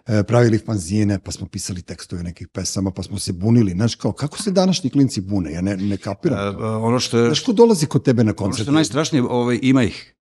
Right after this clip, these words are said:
Speaker 1: Ima ih?
Speaker 2: Ima ih, ali su toliko marginalizovani da je to potpuno nekakav underground svet. Ja da, ja da, da nemam sina u tom svetu,
Speaker 1: Dobro.
Speaker 2: što ne bi znao da to postoji.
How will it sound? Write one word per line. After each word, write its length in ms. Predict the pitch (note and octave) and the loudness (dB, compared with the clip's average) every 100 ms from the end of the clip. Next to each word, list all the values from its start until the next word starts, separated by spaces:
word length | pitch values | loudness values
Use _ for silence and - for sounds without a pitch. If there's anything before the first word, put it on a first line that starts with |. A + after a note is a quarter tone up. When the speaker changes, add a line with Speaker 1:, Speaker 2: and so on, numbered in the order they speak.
| _ | _
Speaker 1:
Ima 200 | G#2 B2 | 0 2
ih? 80 | B2 | 2
Speaker 2:
Ima 100 | B2 | -2
ih, 140 | A2+ | -6
ali 80 | G2+ | -6
su 140 | - | -8
toliko 360 | D#2 G#2 G#2+ B2 | -6 -4 -4 -2
marginalizovani 880 | A2 G2+ G#2 G#2 G#2 G#2 G2+ G2 F2+ | -2 0 0 0 0 0 0 -2 -4
da 100 | F#2+ | -6
je 80 | F#2 | -8
to 240 | A2 G2 | -6 -6
potpuno 380 | F#2+ F#2 G#2 G#2 | -6 -10 -6 -4
nekakav 440 | G2+ F#2+ - G2+ | -4 -8 -8 -6
underground 580 | F#2+ F#2+ F#2 E2+ G2+ F#2+ | -4 -4 -4 -6 -6 -4
svet. 280 | - G2 - _ _ - D#2+ - G#2 F#2+ - - - | -6 -6 -8 _ _ -20 -18 -10 -8 -8 -10 -16 -6
Ja 140 | G#2 | -2
da, 140 | G2 G#2+ | 0 0
ja 140 | A2+ | 0
da, 200 | G#2 G#2+ | 0 -2
da 140 | G2 G#2 | -2 -2
nemam 260 | A#2+ A#2 | 0 0
sina 380 | G#2 - F3 C3+ | 0 4 6 6
u 80 | A2+ | 4
tom 200 | A2 A2+ | 0 -2
svetu, 400 | - F#2+ F2+ - _ | 0 -4 -4 -10 _
Speaker 1:
Dobro. 460 | F2 F2 G#2 C#3 - | -20 -14 -12 -12 -14
Speaker 2:
što 180 | - | -8
ne 80 | G2 | -6
bi 100 | F#2 | -4
znao 220 | F#2 F#2+ | -2 -2
da 80 | G2 | -2
to 180 | F2+ G#2 | -4 -6
postoji. 420 | G2+ - G2+ E2 | -6 -8 -8 -10